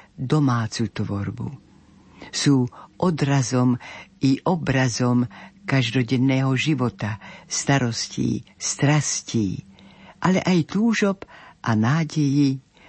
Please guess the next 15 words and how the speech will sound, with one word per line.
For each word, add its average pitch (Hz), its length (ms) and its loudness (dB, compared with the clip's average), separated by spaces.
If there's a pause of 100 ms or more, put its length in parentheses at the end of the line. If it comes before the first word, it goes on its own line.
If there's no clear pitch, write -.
(220)
pradávnych 160 720 0
spoločenstiev. - 1040 -6 (1040)
Dokumentujú 139 800 2
súčasne 135 640 -2
aj 135 160 0
vývin 135 560 2
duchovných 135 560 -2
predstáv 131 720 -2 (320)
a - 160 -2
estetického 143 880 0
cítenia 131 640 0 (320)
nespočetných 135 880 0
generácií 135 1040 0 (240)
pravekých 139 640 0
komunít. 107 880 0